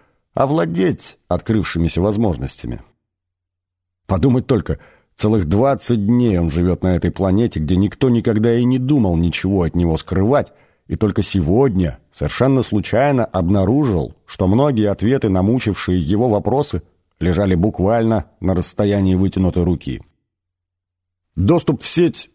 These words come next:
большинство киольцев получали через небольшой терминал, который носили либо на руке в виде браслета, либо на груди в виде кулона.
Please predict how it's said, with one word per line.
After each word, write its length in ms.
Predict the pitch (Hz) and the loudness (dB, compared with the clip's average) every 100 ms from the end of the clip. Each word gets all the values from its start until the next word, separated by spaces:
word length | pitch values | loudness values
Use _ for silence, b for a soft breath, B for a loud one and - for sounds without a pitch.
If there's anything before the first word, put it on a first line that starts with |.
| - | -2
большинство 540 | 98 202 143 - - | 0 2 0 2 0
киольцев 500 | 135 143 160 - 113 | 2 2 2 -2 -2
получали 520 | 117 120 - 160 143 | 0 0 2 2 2
через 280 | 127 123 117 | 0 0 2
небольшой 480 | 117 120 143 175 156 | 2 2 0 0 0
терминал, 500 | 143 139 156 160 120 | 2 2 2 0 0
который 320 | 92 101 104 | -2 0 2
носили 380 | 110 117 135 117 | 2 0 0 2
либо 260 | 131 131 | 2 2
на 120 | 117 113 | 2 0
руке 340 | 120 - 156 | -2 0 0
в 40 | |
виде 220 | 120 127 123 | 2 0 2
браслета, 640 | 120 110 113 117 110 95 - | 2 0 0 0 0 -2 -2
либо 240 | 107 156 139 | -2 0 2
на 100 | 113 | 0
груди 400 | 95 87 127 135 | 0 0 0 -2
в 60 | 78 | -4
виде 340 | 73 95 92 | -4 0 0
кулона. 600 | - 98 87 80 65 60 | 0 0 0 0 -2 -8